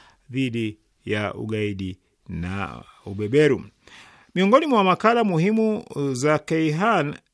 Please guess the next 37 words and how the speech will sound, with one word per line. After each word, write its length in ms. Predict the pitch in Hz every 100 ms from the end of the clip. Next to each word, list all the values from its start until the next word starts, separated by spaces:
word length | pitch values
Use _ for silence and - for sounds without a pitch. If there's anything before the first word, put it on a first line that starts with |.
| -
ni 140 | 147 160
ile 180 | 175 226
iliyopewa 440 | 202 190 190 180
anwani 360 | 185 208 196 185
Haji 340 | 160 175 170
Qasim, 540 | - 214 214 - 101 95
tangu 360 | 147 175 170
utotoni 380 | 165 170 180 165
hadi 260 | 165 160 -
kuuliwa 360 | 147 147 147
shahidi. 440 | 143 151 151 95 - _ _ _ _ _ _
Halikadhalika, 680 | _ 117 - 160 196 196 185
gazeti 260 | 170 165 160
hilo 140 | 175
limeandika 380 | 165 151 143 135
kuwa 260 | - 151 139
wanajeshi 640 | 139 147 165 156 147 127 _ _ _ _ _
elfu 300 | 143 151 -
tatu 280 | 160 202 196
mia 200 | 190 180
tano 520 | - 220 208 170 101 - _ _ _ 127
wa 200 | 131 139
Israel 680 | 131 143 135 135 147 95 85 _ _ _
wanalazwa 540 | - 110 123 143 135 131
katika 240 | 127 135
hospitali 320 | 127 139 127
moja 340 | 123 135 127 117
tu 280 | - 151
ya 100 | 131
utawala 360 | 117 120 110 110
huo 280 | 101 117 107
baada 320 | 113 127 123
ya 60 | 123
kujeruhiwa 580 | 127 123 117 143 151
ukanda 380 | 139 143 139 135
wa 120 | 131
Gaza. 360 | 143 160 123